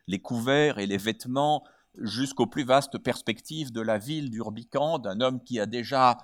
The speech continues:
euh, transformé, euh, une des rives de la ville, la plus majestueuse, la plus belle, la plus imposante, la plus vide, et qui rêve d'étendre son pouvoir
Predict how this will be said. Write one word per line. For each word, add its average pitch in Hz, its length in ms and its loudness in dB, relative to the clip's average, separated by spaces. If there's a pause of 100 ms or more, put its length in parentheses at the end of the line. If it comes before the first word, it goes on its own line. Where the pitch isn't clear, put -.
(280)
euh, 120 160 -6 (180)
transformé, 156 920 0 (720)
euh, 110 260 -6
une 170 220 2
des 143 140 10
rives 127 460 0 (240)
de 127 180 -4
la 123 180 0
ville, 160 300 -4
la 107 100 0
plus 135 200 0
majestueuse, 120 920 0 (200)
la 202 120 -2
plus 117 160 -4
belle, 135 280 2
la 107 100 -2
plus 98 220 -6
imposante, 104 560 -4
la - 60 -8
plus - 180 -4
vide, 107 400 -6 (300)
et 113 120 0
qui 117 160 2
rêve 135 300 4
d'étendre 113 640 0 (540)
son 104 220 -6
pouvoir 127 680 0